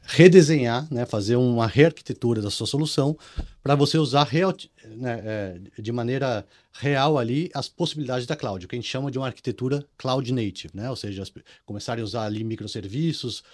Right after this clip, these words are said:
multirregiões, et cetera. Então, o que eu vejo de imediato, assim, é, é, esse, essas empresas cada vez mais utilizando dessas arquiteturas mais cloud natives, e com isso você vai conseguir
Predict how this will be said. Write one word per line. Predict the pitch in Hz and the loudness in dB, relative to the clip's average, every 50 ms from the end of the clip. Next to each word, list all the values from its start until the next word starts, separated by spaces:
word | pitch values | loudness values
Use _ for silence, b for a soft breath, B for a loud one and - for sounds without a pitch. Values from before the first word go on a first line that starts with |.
| b b b | b b b
multirregiões, | - 117 120 110 - 117 110 120 107 90 95 113 120 131 123 104 | -8 -6 -6 -6 -6 -4 -4 -4 -4 -6 -6 -6 -6 -6 -6 -8
et | 127 127 - | -10 -12 -12
cetera. | - 92 80 - - 101 | -14 -14 -14 -14 -12 -8
Então, | - 143 | -4 -4
o | 147 | -2
que | - | 0
eu | 185 156 | -2 -2
vejo | 123 135 135 139 135 127 160 165 b b b b b b b b b b b b | 0 0 0 0 0 -2 -6 -12 b b b b b b b b b b b b
de | 117 120 135 | -4 -2 0
imediato, | 165 170 165 151 131 120 113 113 123 127 - 139 | 2 2 0 0 0 -2 -2 -2 -4 -4 -6 -10
assim, | 117 - 113 104 98 | -10 -8 -8 -8 -8
é, | 95 101 107 101 - - - | -6 -6 -6 -8 -8 -10 -10
é, | 123 120 - - | -10 -10 -10 -8
esse, | 127 127 127 - - - 131 | -6 -6 -6 -6 -8 -8 -4
essas | 139 147 - - 139 110 107 | -4 -4 -4 -4 -6 -6 -6
empresas | 120 113 - 117 117 113 101 104 98 | -6 -6 -4 -6 -6 -6 -6 -8 -10
cada | - 123 113 120 | -10 -8 -8 -6
vez | 120 135 151 139 117 | -4 -4 -4 -4 -4
mais | 123 117 113 107 104 98 | -6 -6 -6 -6 -6 -8
utilizando | 127 127 120 - 131 127 113 101 98 123 143 151 147 135 | -8 -10 -10 -8 -6 -6 -6 -4 -4 -2 -2 -2 -2 -2
dessas | 107 120 120 117 - - 117 - - 120 | -4 -4 -4 -4 -4 -6 -10 -10 -10 -12
arquiteturas | 120 113 - - - - 101 - - 113 113 104 90 | -12 -14 -14 -14 -14 -14 -12 -10 -8 -8 -8 -8 -8
mais | 95 107 104 95 | -8 -10 -10 -10
cloud | - 117 117 117 131 | -10 -12 -10 -8 -6
natives, | 143 123 127 135 - 156 151 - - B B B B B B B B - | -6 -6 -6 -6 -8 -14 -14 -14 -16 B B B B B B B B -6
e | 156 156 | -6 -4
com | 156 196 196 | -2 2 2
isso | 156 147 151 - 165 | 4 2 2 -2 -6
você | 156 143 - | -10 -8 -6
vai | 143 143 | -6 -6
conseguir | - 151 - - 143 110 117 123 123 120 | -6 -6 -8 -8 -8 -6 -4 -4 -4 -4